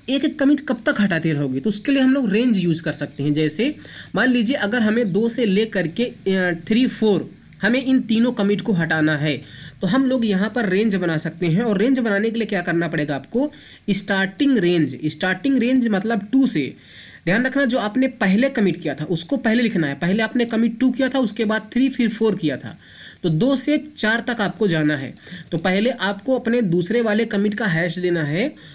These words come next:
उसके बाद आपको ये कैप वाला सिंबल लगाना है, जो, अ, बटन, कौन से वाले बटन के ऊपर है, सिक्स वाले बटन पर है, है ना। और फिर दो डॉट लगाना है। तो जब आपने लगाया कैप दो डॉट, इसका मतलब आप रेंज बना रहे हो और कहाँ तक हटाना है, चार वाले तक हटाना है।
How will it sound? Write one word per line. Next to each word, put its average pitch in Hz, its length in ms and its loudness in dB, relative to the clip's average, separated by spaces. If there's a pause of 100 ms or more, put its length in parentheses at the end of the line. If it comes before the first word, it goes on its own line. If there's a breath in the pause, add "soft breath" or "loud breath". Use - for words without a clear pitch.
(120)
उसके 185 280 -2
बाद 220 160 0
आपको 214 260 -2
ये 240 80 2
कैप 226 400 -2
वाला 208 360 0 (420)
सिंबल 196 360 2
लगाना 175 360 2
है, 220 220 0
जो, 202 180 2
अ, 180 240 -2
बटन, 165 400 0
कौन 233 260 0
से 233 120 0
वाले 214 220 0
बटन 196 280 0
के 202 100 -2
ऊपर 190 280 0
है, 247 240 0 (340 loud breath)
सिक्स 254 320 -2
वाले 196 220 2
बटन 160 300 0
पर 156 160 -2
है, 143 100 -2
है 196 120 2
ना। 302 120 0 (400 loud breath)
और 180 100 0
फिर 269 160 0
दो 220 200 2
डॉट 196 360 0
लगाना 147 340 -2
है। 123 420 -10 (440)
तो 170 60 0
जब 233 200 0
आपने 233 260 -2
लगाया 190 340 0
कैप 196 380 -2
दो 175 120 2
डॉट, 185 300 0
इसका 220 220 -2
मतलब 208 240 0
आप 220 200 0
रेंज 202 340 2
बना 151 260 0
रहे 131 140 -6
हो 196 320 -2 (320 loud breath)
और 202 200 0
कहाँ 202 220 0
तक 247 200 -2
हटाना 233 320 0
है, 262 120 2
चार 202 320 -2
वाले 160 220 0
तक 147 180 -4
हटाना 127 280 -6
है। 117 160 -12